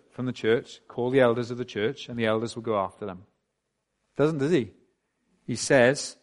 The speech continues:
"My brothers and sisters, if one of you should wander from the truth,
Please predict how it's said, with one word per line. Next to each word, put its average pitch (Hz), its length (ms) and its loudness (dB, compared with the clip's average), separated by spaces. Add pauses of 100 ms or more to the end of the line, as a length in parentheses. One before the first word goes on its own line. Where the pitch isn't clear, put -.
(240)
"My 120 160 0
brothers 151 640 2
and 175 120 -6
sisters, - 800 -6 (520)
if - 160 -14
one 143 180 0
of 165 100 -4
you 175 140 -2
should 143 220 -8
wander 135 260 -4
from - 160 -12
the 147 80 -4
truth, 110 460 -8